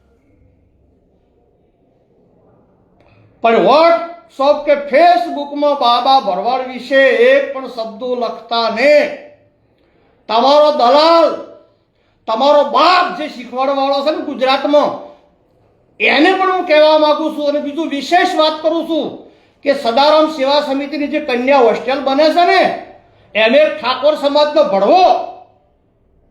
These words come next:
દાન આલવાવાળા દાતાઓના ઘેર ધમકી આલવા જાય છે.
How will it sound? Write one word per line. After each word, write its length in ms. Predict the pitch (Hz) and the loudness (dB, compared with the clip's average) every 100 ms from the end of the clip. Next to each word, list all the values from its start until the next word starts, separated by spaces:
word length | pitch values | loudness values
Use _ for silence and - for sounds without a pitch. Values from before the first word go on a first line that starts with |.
| _ _ _ _ _ _ _ _ _ _ _ _ _ _ _ _ | _ _ _ _ _ _ _ _ _ _ _ _ _ _ _ _
દાન 380 | 180 269 339 359 | -2 0 2 2
આલવાવાળા 440 | 330 320 330 330 | 2 4 4 2
દાતાઓના 680 | 330 262 294 302 320 320 320 | 0 -2 -2 0 2 2 2
ઘેર 220 | 262 294 | 0 0
ધમકી 340 | 214 190 - 349 | -2 -6 -4 0
આલવા 300 | 349 339 339 | 2 4 2
જાય 240 | 294 254 | 0 -4
છે. 220 | - - | -6 -14